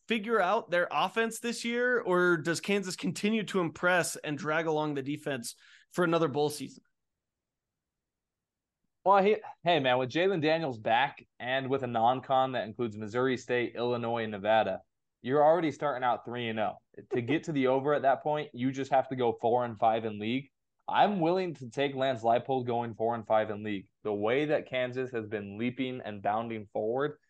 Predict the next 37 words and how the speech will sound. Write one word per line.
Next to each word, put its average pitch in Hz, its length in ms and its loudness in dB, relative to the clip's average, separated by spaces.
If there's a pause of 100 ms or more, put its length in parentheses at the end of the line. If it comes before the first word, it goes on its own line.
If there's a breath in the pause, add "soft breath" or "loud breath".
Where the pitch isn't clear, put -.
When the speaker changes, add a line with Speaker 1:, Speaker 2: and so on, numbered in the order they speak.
(180)
Speaker 2:
I 117 120 0
just 131 220 -2
don't 139 240 0
see 139 200 0
this 120 220 -4
team 113 380 -8 (420)
going 123 440 4
three 120 280 -2
and 104 140 -6
six 110 280 -4
in 101 160 -8
league. 98 240 -6 (140)
Not 110 260 2
this 107 260 -4
year. 104 300 -2 (380)
I 131 140 4
think 127 240 -6
seven 127 440 0
wins 110 460 -6 (100)
is 101 200 -6
what 110 360 0
Kansas 117 420 -4
will 107 200 -4
reach. 180 420 -4 (300)
Give 127 220 0
me 117 420 -6
a 107 140 -2
comfortable 110 720 -6 (220)
over, 98 340 -4 (1200)
Speaker 1:
Ugh. 165 440 -4
Speaker 2:
including 175 420 4
a 156 60 6
loss 147 220 6
to 131 80 -8
B 127 140 0
Y 117 140 4
U. 104 160 -4